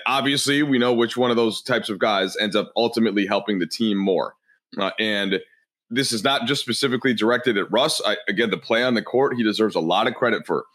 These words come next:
uh, for making this type of change. But that other element that has to come with that is the, is to not have the heaviness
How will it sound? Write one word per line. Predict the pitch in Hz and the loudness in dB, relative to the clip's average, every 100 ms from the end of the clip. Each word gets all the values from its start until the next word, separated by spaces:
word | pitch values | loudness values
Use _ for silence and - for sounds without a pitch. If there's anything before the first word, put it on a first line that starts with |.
| - - | -12 -2
uh, | 98 | -2
for | 107 101 | 0 0
making | 101 104 101 | 0 0 -2
this | 92 95 | -2 -4
type | - 107 104 | -2 -2 -2
of | 90 | -4
change. | - 110 78 62 - - - - | -2 -2 -2 -6 -12 -18 -8 0
But | 110 107 - | 0 -2 -4
that | 107 107 - _ - | -2 -2 -4 _ -2
other | 139 160 156 | 2 2 2
element | 127 131 120 113 | 2 2 0 0
that | 110 | 0
has | 107 | -2
to | - | -4
come | - 120 110 | -2 2 2
with | 131 | 2
that | 90 80 78 - - - | 0 -2 -4 -8 -16 -4
is | 101 98 | -2 0
the, | 101 92 85 - _ _ _ _ _ - | -2 0 -2 -6 _ _ _ _ _ -6
is | 123 | -4
to | 123 | 0
not | 117 127 - | 0 0 -2
have | 127 120 101 | -2 -2 0
the | 95 | -2
heaviness | - 127 113 80 76 - - | 0 0 0 -2 -4 -6 -10